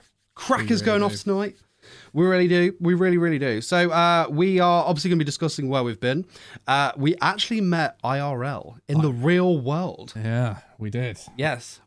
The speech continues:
Speaker 1: We recently attended the, the M C M Comic Con in London, um, which we'll, we'll talk about later on. Uh,
Speaker 2: Yeah.
Speaker 1: we were with a fantastic company in that as well.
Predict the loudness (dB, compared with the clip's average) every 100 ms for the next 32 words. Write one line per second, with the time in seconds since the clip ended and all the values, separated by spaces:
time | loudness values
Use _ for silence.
0 | -4 -2 2 2 2 0 2 2 2 0
1 | -4 -4 0 0 0 0 0 2 2 0
2 | -4 -2 -2 -2 -2 -2 0 0 -2 -6
3 | -6 -4 -6 -6 -6 -6 -4 -2 -2 -2
4 | -4 -10 -18 -20 -20 -20 -4 0 2 2
5 | 0 -2 -4 -6 -10 _ -12 -8 -8 -4
6 | -4 -2 -6 -6 -8 -8 -6 -6 -6 -8
7 | -8 -8 -8 -8 -8 -8 -12 -10 -8 -8
8 | -8 -8 -8 -8 -8 -6 -6 -6 -10 -8
9 | -8 -8 -10 -8 -10 -10 -10 -10 -12